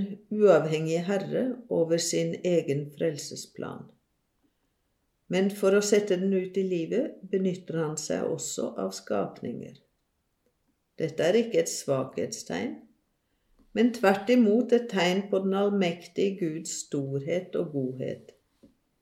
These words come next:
Gud gir nemlig ikke bare sine skapninger å være til, men gjør dem verdig til selv å handle,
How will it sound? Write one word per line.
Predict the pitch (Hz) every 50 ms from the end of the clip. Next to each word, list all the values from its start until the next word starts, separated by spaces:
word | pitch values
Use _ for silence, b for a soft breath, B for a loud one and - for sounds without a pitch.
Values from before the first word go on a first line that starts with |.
| _ _ _ _ _ _ _ _ _ _ _ _ - -
Gud | 170 196 220 220 214
gir | 196 190 190
nemlig | 202 214 220 208 175 185 220 233
ikke | 226 - 196 196
bare | 214 214 202 165 156 160
sine | - - 175 165 165 165
skapninger | 170 - - - 190 190 180 185 - 143 143 143 143 151
å | 151 160
være | 156 151 156 170 170 -
til, | - - 170 196 254 285 - - - _ _ _ _ _ _ _ _ _ _ _ _ _ _ _ _ -
men | 190 202 214
gjør | 214 214 208 196 190
dem | 196 208 220 214 214
verdig | 226 226 226 220 - - 156 165 165
til | 214 208 -
selv | - - 190 175 180 175 190
å | 196
handle, | 214 226 208 180 143 135 147 170 208